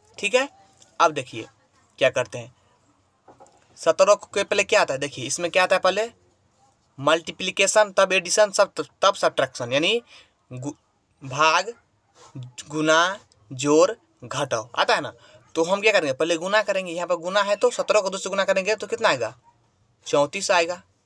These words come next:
ठीक है। कितना आएगा, चौंतीस। तब सबसे लास्ट में क्या करेंगे, घटाव करेंगे,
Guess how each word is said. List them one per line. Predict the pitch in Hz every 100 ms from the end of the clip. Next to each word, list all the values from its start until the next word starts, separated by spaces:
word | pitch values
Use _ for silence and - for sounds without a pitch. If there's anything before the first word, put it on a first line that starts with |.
| _ _ _ _ -
ठीक | 214
है। | 269 - _ -
कितना | 180 214
आएगा, | 214 269 - - -
चौंतीस। | 165 160 135 117 - -
तब | 220 180
सबसे | 208 208
लास्ट | 214 220 226
में | 233
क्या | 190
करेंगे, | 147 120
घटाव | 147 156 156
करेंगे, | 131 117 113